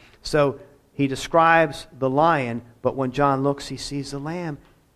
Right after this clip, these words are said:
And he doesn't see this great conqueror. He sees the lamb, and it's one who's been slain. It's, it's a bloody mess what he sees there at the throne of God. And so the idea is that though, yeah, there was a fight, there wa-,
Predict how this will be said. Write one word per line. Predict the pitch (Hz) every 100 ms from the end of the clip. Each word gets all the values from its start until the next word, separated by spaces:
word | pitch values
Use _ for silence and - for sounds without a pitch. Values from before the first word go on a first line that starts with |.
| -
And | 175
he |
doesn't | 190 240 247
see | - - 349
this | 311 185 -
great | - 147 139
conqueror. | - 151 135 -
He | 131 185
sees | 190 - 220 208
the | - 202
lamb, | 214 269 202
and | 156
it's | 151 -
one | 175 190
who's | 170 175 - - _ _ _
been | 185 190
slain. | - - 127 262 147
It's, | 131 - -
it's | 160 -
a |
bloody | 170 170 226 240
mess | 240 - 302 -
what | 139 113
he | 117
sees | 110 - 101 98 - - _ _ _ _ _ _
there | 123 120
at | 113
the | 113
throne | - 117 110
of | 104
God. | - 95 92 - _ _ _ _ _ _ _ _ _ _ _ _ _ _ _ - -
And | 165
so | - 175 165 160 - _ _ -
the | 147 165
idea | 185 196 214 254
is | -
that | 180 180
though, | 185
yeah, | 185 208
there | 196
was | 160 143
a | 143
fight, | - 196 208 -
there | 147
wa-, | 143